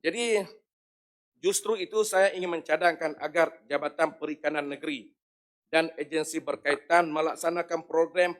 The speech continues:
pelepasan benih ikan secara besar-besaran di semua sungai yang sesuai di seluruh negeri Kedah.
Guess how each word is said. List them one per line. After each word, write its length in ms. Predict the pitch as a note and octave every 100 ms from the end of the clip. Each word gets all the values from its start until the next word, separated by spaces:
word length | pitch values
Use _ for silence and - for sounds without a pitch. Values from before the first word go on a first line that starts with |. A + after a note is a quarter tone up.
| -
pelepasan 720 | D#3+ D#3+ E3 E3 - F3+ D#3+
benih 400 | D#3+ F3 F3 E3+ E3+
ikan 320 | F#3+ F3+ F3
secara 480 | E3 - D#3+ F3 E3+
besar-besaran 960 | E3 - G3 F3 - G3 G#3 G3+ C3+ _ _ _ _ _ _ _ _
di 80 | F3+
semua 320 | F#3+ F#3 F#3+
sungai 400 | F#3+ F#3+ G#3 G3
yang 160 | F#3+ F#3
sesuai 560 | G3 F3+ - G#3 F#3+
di 80 | F#3
seluruh 480 | F3+ F#3 F#3+ F#3 D#3+
negeri 320 | F3 E3+ D#3
Kedah. 240 | C#3+ C3+